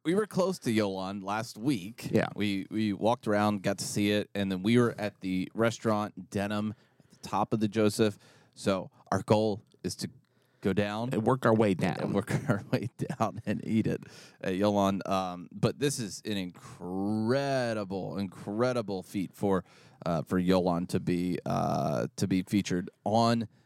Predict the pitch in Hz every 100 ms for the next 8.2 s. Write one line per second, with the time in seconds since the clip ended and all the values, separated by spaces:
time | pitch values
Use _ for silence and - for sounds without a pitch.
0 | _ - 95 104 92 - - 95 107 139
1 | - - 95 92 - 110 - 113 110 131
2 | 104 104 92 113 110 92 98 - 110 -
3 | 107 104 - 73 - - 139 117 90 95
4 | - _ _ _ - 117 143 135 101 104
5 | 92 - 104 101 92 92 92 92 95 -
6 | 95 113 117 98 90 - - _ - 92
7 | 90 98 - 113 98 104 - - 117 120
8 | 120 110